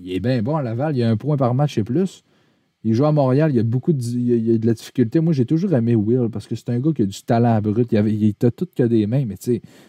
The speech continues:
c'est pas un gars de, de top six, là. C'est pas un gars de top neuf. C'est un gars de quatrième trio. Puis on en a pas mal des semblables à lui.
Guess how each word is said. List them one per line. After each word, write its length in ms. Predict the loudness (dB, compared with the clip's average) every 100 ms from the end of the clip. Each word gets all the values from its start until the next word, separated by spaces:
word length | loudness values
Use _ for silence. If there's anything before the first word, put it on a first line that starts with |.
| _
c'est 140 | -8
pas 160 | -2 2
un 160 | 2
gars 200 | 2 0
de, 120 | -2 -4
de 180 | -6
top 260 | -6 -10 -8
six, 400 | -2 0 0 -4
là. 100 | -6
C'est 100 | -6
pas 120 | -6
un 80 | -4
gars 120 | -4
de 40 | -6
top 200 | -8 -8
neuf. 200 | -8 -4
C'est 140 | 0
un 40 | 4
gars 120 | 4
de 40 |
quatrième 400 | 4 -2 -6 -10 -4
trio. 300 | 0 0 -2
Puis 100 | -4
on 40 |
en 60 | -2
a 60 | 0
pas 120 | 0
mal 200 | 0 0
des 120 | -2 -2
semblables 420 | -2 -2 0 0
à 40 |
lui. 220 | 0 0